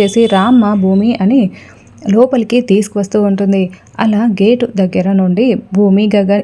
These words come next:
ఇద్దరు కలిసి గేట్ నడిచి వస్తూ ఉంటారు. భూమి అయితే గగన్ని చూసి చాలా సిగ్గుపడుతూ మురిసిపోతూ ఉంటుంది. అయితే మెట్లు ఎక్కుతున్న భూమి పొరపాటున కాళ్ళు స్లిప్ అయి కింద పడిపోతూ ఉంటే గగన్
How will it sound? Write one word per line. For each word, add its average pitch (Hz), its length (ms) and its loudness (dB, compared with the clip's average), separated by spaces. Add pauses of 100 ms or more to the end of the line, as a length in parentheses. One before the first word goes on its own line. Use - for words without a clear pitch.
ఇద్దరు 214 380 0
కలిసి 208 480 0
గేట్ 196 360 0 (180)
నడిచి 202 360 0
వస్తూ 202 320 -2
ఉంటారు. 190 440 -2 (500)
భూమి 269 340 4
అయితే 220 460 0
గగన్ని 233 360 2 (100)
చూసి 220 420 2
చాలా 190 300 0
సిగ్గుపడుతూ 226 600 0
మురిసిపోతూ 214 680 -2
ఉంటుంది. 202 440 -2 (280)
అయితే 226 560 0
మెట్లు 214 300 0
ఎక్కుతున్న 247 480 2
భూమి 202 340 2
పొరపాటున 214 680 0
కాళ్ళు 208 580 -2
స్లిప్ 214 380 -6
అయి 226 280 0 (240)
కింద 202 180 2
పడిపోతూ 208 540 -2
ఉంటే 208 300 0 (120)
గగన్ 185 280 0